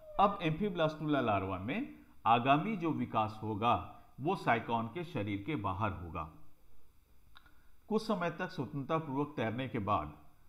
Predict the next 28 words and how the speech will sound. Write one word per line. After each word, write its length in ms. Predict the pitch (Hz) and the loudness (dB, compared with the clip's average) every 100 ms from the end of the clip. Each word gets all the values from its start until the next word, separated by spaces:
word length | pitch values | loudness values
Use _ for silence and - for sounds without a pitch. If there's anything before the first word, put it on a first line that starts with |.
| - - - | -20 -20 -2
इस 240 | 170 196 - | 0 0 2
amphiblastula 880 | 147 147 196 170 151 135 - 147 151 | 2 2 0 0 0 0 0 0 2
लार्वा 360 | 120 101 98 87 | 4 2 2 -2
में 380 | 85 151 294 - - - - - - | -2 0 0 -2 -12 -18 -20 -20 -10
गैस्ट्रुलेशन 800 | 95 147 151 156 170 185 214 233 | 2 4 4 0 0 0 0 -4
की 140 | 208 160 | -4 -4
प्रक्रिया 440 | 127 123 120 135 | -4 -4 -2 -2
शुरू 280 | 147 110 98 | -2 -4 -4
होती 280 | 87 76 78 | -4 -8 -10
है 220 | 73 - - - - - - - | -10 -14 -18 -20 -20 -20 -20 -2
और 280 | 131 165 - 214 | 6 6 6 -2
इस 160 | 208 | -2
गैस्ट्रुलेशन 720 | 143 143 147 147 139 139 202 170 | 2 2 4 2 2 2 -4 -2
की 80 | 151 | -2
प्रक्रिया 520 | 131 110 110 90 82 | -2 -4 -4 -6 -4
में 360 | 85 170 294 - - - - - 185 | -4 -2 -2 -6 -16 -20 -20 -10 -2
इनवेजिनेशन 1000 | 240 220 160 147 139 139 143 190 190 165 | 0 2 6 6 6 6 2 0 -4 -2
की 100 | 143 | -2
प्रक्रिया 480 | 139 113 101 117 113 | 0 -4 -4 0 0
होती 360 | 98 95 - 82 | 0 -4 -6 -10
है। 180 | 78 - - - - - 170 | -10 -16 -18 -20 -18 -10 -4
इनवेजिनेशन 800 | 190 170 156 143 131 - 170 151 | -2 2 2 2 0 -4 -8 0
का 80 | 117 | 0
आशय 340 | 113 113 107 | 2 0 0
ये 80 | 165 | 0
है 220 | 160 95 147 - - - - - | -2 -2 -4 -10 -20 -20 -20 2
कि 120 | 147 | 4
जो 200 | 147 185 | 6 4